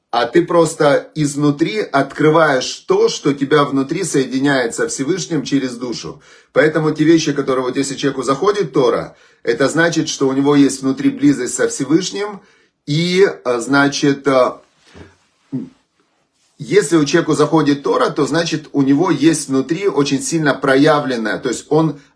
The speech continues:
осознаёт свою связь со Всевышним.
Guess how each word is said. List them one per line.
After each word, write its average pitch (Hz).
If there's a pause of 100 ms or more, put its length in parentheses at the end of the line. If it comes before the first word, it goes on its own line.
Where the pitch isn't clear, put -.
осознаёт 147
свою 120
связь 160
со 147
Всевышним. -